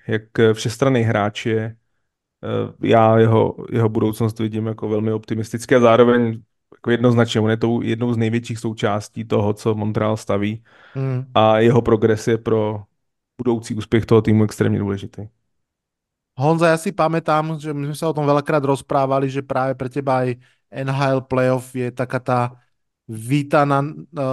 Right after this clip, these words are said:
Speaker 2: náplň po tom, čo skončila N F L-ka, ale úprimne si nepamätám, že či ty nikomu špecificky fandíš v N H L-ke, alebo si to proste pozrieš,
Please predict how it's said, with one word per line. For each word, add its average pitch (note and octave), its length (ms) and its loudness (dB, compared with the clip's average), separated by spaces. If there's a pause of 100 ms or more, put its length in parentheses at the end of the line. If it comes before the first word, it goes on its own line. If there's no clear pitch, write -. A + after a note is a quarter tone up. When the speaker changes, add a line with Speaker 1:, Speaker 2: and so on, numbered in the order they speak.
Speaker 2:
náplň C3 560 -2
po C3+ 80 -6
tom, C3+ 160 -6
čo B2+ 160 -8
skončila C3+ 720 -6 (160)
N C#3 240 -10
F C3+ 160 -10
L-ka, C#3+ 480 -6 (480)
ale C#3+ 240 0 (160)
úprimne G#3+ 320 -6
si G#3 160 -8
nepamätám, G#3+ 480 -4
že F3 80 -14
či F#3 160 -8
ty - 160 -10
nikomu F3+ 320 -2
špecificky D3 640 -8
fandíš C3+ 400 -4
v C#3 160 -4
N - 80 -4
H C#3+ 80 2
L-ke, D3 240 -2
alebo C3+ 240 0
si - 80 -20
to C#3+ 80 -6
proste C3 400 -8
pozrieš, B2 560 -4